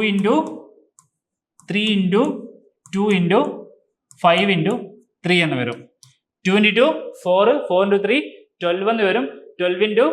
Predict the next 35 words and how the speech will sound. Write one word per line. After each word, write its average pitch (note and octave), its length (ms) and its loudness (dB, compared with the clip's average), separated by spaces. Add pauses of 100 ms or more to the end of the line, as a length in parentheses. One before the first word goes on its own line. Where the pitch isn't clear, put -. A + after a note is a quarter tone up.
(640)
ഫൈവ് F#3 300 0
എന്ന് G#3 160 0
പറഞ്ഞാൽ F#3+ 280 0 (360)
ട്വൽവ് E3+ 240 -8
into F#3 160 -14
ഫൈവ് F3+ 200 -4
എന്ന് F#3+ 160 -10
പറഞ്ഞാൽ F#3 260 -6 (1200)
സിക്സ്റ്റി A#3+ 400 -4
ആണ് F3+ 140 0
അല്ലേ? F3 140 2 (380)
സിക്സ്റ്റി F#3 360 -8
into A3 140 -2 (100)
ടു, D4 60 2 (640)
വൺ E3+ 180 -2
ട്വന്റി G#3 280 2
വരും. G#3+ 180 0
വൺ F3+ 160 -2
ട്വന്റി G3 220 -2
into F#3+ 200 -6
ത്രീ, G#3+ 120 0 (580)
ത്രീ A#3+ 120 0 (180)
സിക്സ്റ്റി - 360 -6
എന്ന് C3 160 -2
വരും. A2+ 160 -8 (600)
വൺ C#3 160 -8
ട്വന്റി D#3+ 260 -2
into E3+ 140 0 (480)
ത്രീ, F3+ 120 2 (640)
ത്രീ A#3 140 2 (160)
സിക്സ്റ്റി G3+ 340 -4
എന്ന് F3 160 -2
വരും. A#2 180 -4 (320)
അപ്പോ E3+ 140 0 (160)
ഇരുപത്തിനാലും A3 800 0